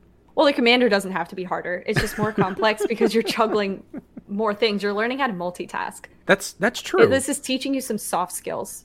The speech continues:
Speaker 1: you know?
Speaker 2: I, I like the way you think about it. That's
Speaker 1: <laughs>
Speaker 2: honestly a really good point.
Speaker 1: Thanks.
Speaker 2: Evie, what's your take on the card, like, Ferris wheel? It's a attraction. It says, "When you visit it, choose target creature that hasn't been phased out with Ferris wheel.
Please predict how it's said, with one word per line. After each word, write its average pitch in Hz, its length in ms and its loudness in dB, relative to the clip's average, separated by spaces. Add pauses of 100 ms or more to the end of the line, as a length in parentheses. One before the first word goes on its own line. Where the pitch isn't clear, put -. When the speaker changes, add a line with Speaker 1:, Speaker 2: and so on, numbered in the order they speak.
(120)
Speaker 1:
you 190 80 -8
know? 180 80 -2
Speaker 2:
I, 143 100 2 (360)
I 120 60 -6
like 117 200 -4
the 147 80 -4
way 131 100 0
you 127 80 -2
think 165 240 -6
about - 220 -16
it. 69 80 -16 (480)
That's - 200 -2
Speaker 1:
<laughs> - 0 -
Speaker 2:
honestly 190 420 0
a 165 60 2
really 127 200 2
good 113 140 -4
point. 151 220 -10 (760)
Speaker 1:
Thanks. - 380 -10 (360)
Speaker 2:
Evie, 196 180 8
what's 233 200 4
your 247 100 2
take 139 240 4
on 127 80 0
the 117 80 0
card, 107 440 2 (100)
like, 113 260 0
Ferris 113 420 0
wheel? 85 260 -12 (520)
It's 123 200 -4
a 117 260 2
attraction. 117 520 2
It 113 140 -8
says, 104 400 -2 (360)
"When 135 120 2
you 151 100 4
visit 123 280 4
it, 143 240 0 (100)
choose 170 340 2
target 165 380 2
creature 123 540 0
that 120 140 0
hasn't 147 420 0
been 135 160 -2
phased 127 400 0
out 117 280 2
with 101 160 -4
Ferris 143 400 -2
wheel. 87 280 -8